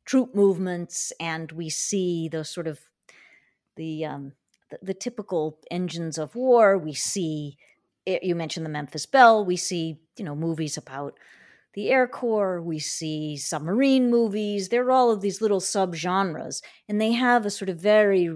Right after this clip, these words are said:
recognizable and familiar ring to them. And the, the wars that we have, we have been involved in for the last twenty years don't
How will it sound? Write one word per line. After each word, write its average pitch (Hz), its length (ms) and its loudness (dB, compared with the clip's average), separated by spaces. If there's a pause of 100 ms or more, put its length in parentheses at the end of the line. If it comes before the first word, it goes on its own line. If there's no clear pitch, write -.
(160)
recognizable 170 960 -2
and 151 180 -10
familiar 170 720 -4
ring 170 360 -4
to 147 120 -14
them. 151 340 -12 (720)
And 180 400 -2 (640)
the, 196 200 -2
the 190 140 0
wars 202 320 2
that 185 120 -2
we 175 180 0
have, 160 280 -8
we 185 120 -2
have 170 100 -4
been 170 120 -2
involved 175 460 2
in 160 140 -2
for 170 100 -6
the 160 140 -2
last 151 260 -2
twenty 160 320 -6
years 220 360 -2 (420)
don't 190 300 -2